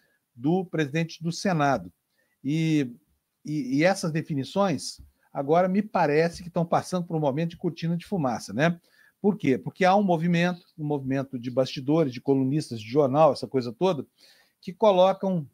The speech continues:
o presidente do Senado como candidato a uma vaga ao S T F. Ele que tem formação jurídica.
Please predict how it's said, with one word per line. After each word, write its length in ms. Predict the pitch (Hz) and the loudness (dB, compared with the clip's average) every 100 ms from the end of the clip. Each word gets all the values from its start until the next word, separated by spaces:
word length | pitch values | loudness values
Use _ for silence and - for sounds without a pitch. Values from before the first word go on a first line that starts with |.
| _ _ _ _ _ _ _ _ | _ _ _ _ _ _ _ _
o 300 | 151 151 143 | -2 0 0
presidente 380 | 143 151 135 135 | 0 -2 -2 -6
do 60 | 127 | -6
Senado 560 | 147 143 185 139 113 _ _ _ _ - | -4 0 0 -2 -8 _ _ _ _ -2
como 520 | 151 175 190 190 185 - _ _ _ _ _ _ - | 2 2 2 -2 -4 -12 _ _ _ _ _ _ -4
candidato 640 | 190 165 139 165 180 - - | -2 -2 4 4 4 -2 -4
a 100 | 170 | 0
uma 180 | 175 | 2
vaga 480 | 151 131 180 196 196 | 0 0 0 0 -2
ao 220 | 185 160 160 | -2 0 0
S 220 | 156 - | -2 -4
T 80 | 151 | -6
F. 280 | 139 135 | -4 -4
Ele 160 | 135 156 | -6 -6
que 60 | - | -8
tem 100 | 143 | -8
formação 500 | 147 139 131 143 127 | -6 -4 -6 -6 -6
jurídica. 680 | 127 160 196 180 202 185 | -4 -2 -2 -2 -4 -4